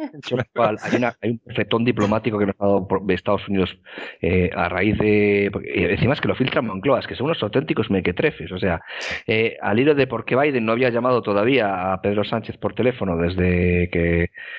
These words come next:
desde que ganó las elecciones en Estados Unidos, lo que contesta la Casa Blanca es, eh, primero, una larga cambiada diplomática impresionante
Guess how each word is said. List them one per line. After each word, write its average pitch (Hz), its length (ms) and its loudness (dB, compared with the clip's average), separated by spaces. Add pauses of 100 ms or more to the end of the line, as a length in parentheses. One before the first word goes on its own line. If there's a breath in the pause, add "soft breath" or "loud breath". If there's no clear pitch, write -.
(160 loud breath)
desde - 300 -2
que 90 120 0
ganó 101 680 2
las 104 160 0
elecciones 107 320 2
en 98 100 2
Estados 107 400 0
Unidos, 156 380 4 (460 loud breath)
lo 101 80 2
que 101 80 -4
contesta 110 360 2
la 143 100 2
Casa 139 200 0
Blanca 139 560 0
es, 95 440 -2
eh, 95 180 2
primero, 98 400 0
una 98 340 2
larga 107 300 2
cambiada 110 340 2
diplomática 107 500 0
impresionante 110 760 -2